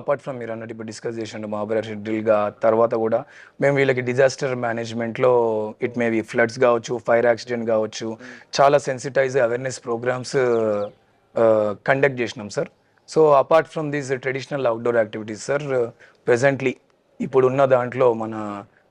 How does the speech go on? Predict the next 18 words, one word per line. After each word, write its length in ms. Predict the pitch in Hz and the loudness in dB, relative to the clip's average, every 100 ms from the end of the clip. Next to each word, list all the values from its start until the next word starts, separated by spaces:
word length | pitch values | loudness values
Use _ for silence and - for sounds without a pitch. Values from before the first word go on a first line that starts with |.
| _ _ 113 | _ _ 0
రెస్పెక్టెడ్ 480 | 113 - 117 107 117 113 107 107 104 | 0 2 -2 2 2 4 2 0 2
గైడెన్స్ 380 | 113 113 113 - | 2 2 -4 -8
fro-, 160 | - 113 110 107 107 | -4 0 0 0 -2
of 80 | - 110 101 98 | -4 -6 -6 -4
ప్రిన్సిపల్ 440 | 120 110 - 120 110 | -2 0 2 2 2
మధుకర్ 280 | 110 113 117 | -2 0 0
స్వామి 220 | 123 113 107 | 0 -4 -2
సార్‌తోని, 480 | 117 107 110 110 110 | 0 0 0 -4 -4
సార్, 160 | - - - _ _ - 123 | -2 -4 -6 _ _ -2 2
ఒక 120 | 123 - | 2 2
సపరేట్ 460 | 127 147 156 139 127 - _ - | 0 2 0 2 -4 -6 _ -14
ఫిజికల్ 360 | 127 123 139 127 | -10 -2 0 0
హెల్త్ 240 | 127 127 131 - | 0 -4 -4 2
కాకుండా 360 | 120 123 143 135 | 2 2 2 2
కూడా 160 | 113 117 - - | 4 0 0 -4
ఇప్పుడున్న 320 | 117 131 131 135 | 0 2 2 2
సొసైటీలో 500 | 127 113 131 127 123 110 | 0 2 2 2 -2 -2
ఇప్పుడున్న 340 | 120 117 123 | -4 -2 -2